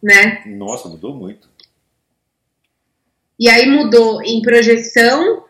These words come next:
Speaker 1: e mudou financeiramente também? Porque seus cursos começaram a atrair mais gente?
Speaker 2: Sim, sim, com, com certeza, isso aconteceu.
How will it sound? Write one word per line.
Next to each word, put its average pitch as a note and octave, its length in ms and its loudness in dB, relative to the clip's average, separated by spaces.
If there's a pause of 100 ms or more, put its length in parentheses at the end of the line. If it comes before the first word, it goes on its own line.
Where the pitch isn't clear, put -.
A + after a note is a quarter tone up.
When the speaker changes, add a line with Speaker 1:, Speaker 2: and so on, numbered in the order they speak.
(140)
Speaker 1:
e C4 60 -4
mudou B3+ 300 4
financeiramente A3 840 0
também? G3+ 600 -4
Porque A3+ 260 0
seus A3 280 -2
cursos A#3 400 -6
começaram A3 460 0
a - 20 4
atrair G#3+ 300 -2
mais G3+ 260 -2
gente? G#3 920 -8
Speaker 2:
Sim, F3 340 -14
sim, D3 200 -12
com, F#3+ 240 -8
com F#3+ 240 -12
certeza, D3+ 520 -12
isso B2+ 140 -14
aconteceu. C3 600 -16